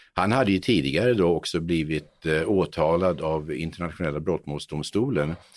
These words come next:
som ville, eh, sätta dit honom för hans, eh, anstiftan till våld i Darfur i västra, den regionen i västra, västra Sudan. Eh,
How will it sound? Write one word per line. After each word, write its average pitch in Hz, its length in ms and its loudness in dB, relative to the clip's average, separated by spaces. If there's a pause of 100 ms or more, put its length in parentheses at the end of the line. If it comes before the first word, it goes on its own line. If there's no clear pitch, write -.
(400)
som 90 240 0
ville, 82 500 2
eh, 82 180 -2
sätta - 260 -6
dit 80 260 -2
honom 73 360 -2
för 73 280 -2
hans, 76 640 -2
eh, 67 480 -4 (280)
anstiftan 78 640 -2
till 85 120 -2
våld 85 340 0
i 82 80 0
Darfur 85 760 0 (540)
i 90 140 2
västra, 82 680 2
den 92 160 2
regionen 82 800 0
i 80 60 0
västra, 78 500 -2
västra 73 280 -6
Sudan. 73 480 -6 (680)
Eh, 85 480 2